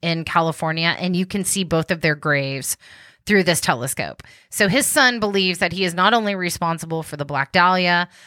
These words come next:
for, for the, for killing these women, um, and I'll tell you why, but so many other crimes. So if you, if you get a chance and you're looking for a good book, I highly recommend it. Um, again, it's just Google In the Mesquite, um, and you will, you will see,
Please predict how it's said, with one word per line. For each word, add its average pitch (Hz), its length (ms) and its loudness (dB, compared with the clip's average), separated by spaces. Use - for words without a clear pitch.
for, - 340 -6
for 160 220 0
the, 147 400 -2
for 151 120 -6
killing 151 440 0
these 190 340 -2
women, 190 560 0
um, 160 160 -4
and 151 100 -2
I'll 156 120 0
tell 170 200 0
you 147 160 -4
why, 139 380 0
but 202 180 2
so - 280 4
many 240 300 0
other 180 220 2
crimes. 139 420 -6
So 180 140 -2
if 196 160 -2
you, 262 180 0
if 220 240 -4
you 247 160 0
get 247 200 2
a 262 100 2
chance 220 340 0
and 208 80 -4
you're 208 100 0
looking 208 280 -2
for 185 180 -2
a 185 60 2
good 175 240 0
book, 160 280 0
I 165 120 -2
highly 202 400 0
recommend 175 500 0
it. 160 240 0
Um, 170 340 2
again, 170 300 2
it's 165 140 -2
just - 440 -4
Google 175 360 2
In 185 220 2
the 185 60 4
Mesquite, 180 800 0
um, 147 320 0
and 160 180 -2
you 165 220 0
will, 156 260 0
you 165 200 -2
will 156 100 -2
see, 147 500 0